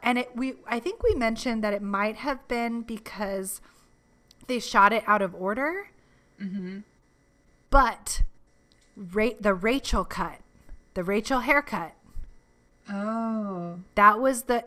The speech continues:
Speaker 1: episode cut off where the Rachel haircut happened.
Speaker 2: Oh.
Speaker 1: So it was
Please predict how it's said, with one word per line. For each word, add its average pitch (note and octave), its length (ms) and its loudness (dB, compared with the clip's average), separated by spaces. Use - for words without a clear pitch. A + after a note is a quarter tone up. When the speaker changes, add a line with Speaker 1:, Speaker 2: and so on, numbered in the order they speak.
Speaker 1:
episode G#3 680 0
cut G3+ 240 0
off F#3 340 0
where G#3 120 0
the F#3 120 -2
Rachel F#3+ 360 -4
haircut B3 520 2
happened. F3 720 -8
Speaker 2:
Oh. G#3 920 -2
Speaker 1:
So - 280 0
it C4 140 -2
was B3+ 220 -2